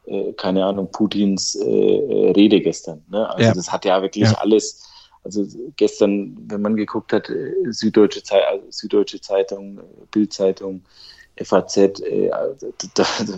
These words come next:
Speaker 1: Corona plötzlich nicht mehr, überhaupt nicht mehr in den Schlagzeilen, ja? <laughs> Sondern nur noch Putin, Putin, Ukraine, Donbass, ähm, so und so ähnlich war es ja damals, die Sportmedien zumindest betreffend mit der Super League, ne? Ähm, ähm, da, also das,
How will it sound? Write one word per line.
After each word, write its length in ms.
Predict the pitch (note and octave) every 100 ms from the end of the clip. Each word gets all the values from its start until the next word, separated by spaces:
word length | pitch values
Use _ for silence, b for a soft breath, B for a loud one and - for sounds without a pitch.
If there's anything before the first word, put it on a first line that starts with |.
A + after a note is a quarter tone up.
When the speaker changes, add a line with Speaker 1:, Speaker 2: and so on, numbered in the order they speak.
| F#2+
Speaker 1:
Corona 440 | - G2 G2 A2
plötzlich 420 | G#2+ A2 - G#2+ G#2
nicht 220 | G#2+ -
mehr, 260 | G#2+ G#2
überhaupt 360 | - - F#2 -
nicht 120 | A#2+
mehr 80 | A2
in 80 | G2+
den 60 |
Schlagzeilen, 640 | G3 F#3+ A#2+ - F#2 G#2 A#2+ _ _ _ _ _ F2
ja? 240 | F#2 G2+ -
<laughs> 380 | - - - -
Sondern 260 | - A#2 G2
nur 100 | A2
noch 260 | A2 -
Putin, 380 | - A#2+ A#2 G#2
Putin, 380 | - A2+ A2+ G#2+
Ukraine, 520 | A2 - G2 A2 A2
Donbass, 640 | - G2+ G#2+ A2 A2+ - b b b b -
ähm, 320 | G2 F#2+ F#2+ - -
so 240 | G#2+ G#2
und 180 | - F#2
so 100 | G2
ähnlich 320 | F#2+ A2 G#2
war 100 | G2+
es 80 | G2+
ja 80 | G2+
damals, 540 | F#2+ G2+ G#2 - - _
die 80 | G#2
Sportmedien 640 | - F2+ G2 A2+ A2 G#2+
zumindest 400 | G2+ G#2 G#2 G#2
betreffend 400 | - - G2+ G#2
mit 100 | F#2+
der 80 | G#2
Super 260 | - B2+ F#2+
League, 300 | E2 D#2 - _
ne? 240 | - G2+ - F2+
Ähm, 260 | F#2+ F#2+
ähm, 280 | - F#2+ F#2 B B B -
da, 80 | -
also 260 | - G2
das, 400 | F#2 G2+ - -